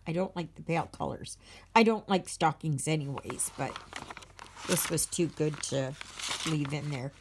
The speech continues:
This one I like. And this one I'm keeping for myself. This is a Joan Elliott. And this one is going to Gigi.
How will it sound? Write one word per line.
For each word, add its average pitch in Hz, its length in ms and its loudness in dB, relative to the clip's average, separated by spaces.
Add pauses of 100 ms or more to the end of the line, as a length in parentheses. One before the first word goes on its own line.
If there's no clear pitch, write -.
(360)
This - 240 2
one 165 160 2
I 135 100 0
like. 104 380 -6 (1120)
And 202 80 -2
this 185 240 2
one 151 100 0
I'm 143 240 -4
keeping 160 280 0
for 135 240 -2
myself. 139 580 -2
This 165 200 -2
is 143 200 -2
a 113 140 -2 (680)
Joan 147 380 2
Elliott. 147 440 0 (3000)
And 165 120 -2
this 170 220 2
one 156 160 2
is 151 120 -4
going 151 300 0
to - 140 -4
Gigi. 151 600 -2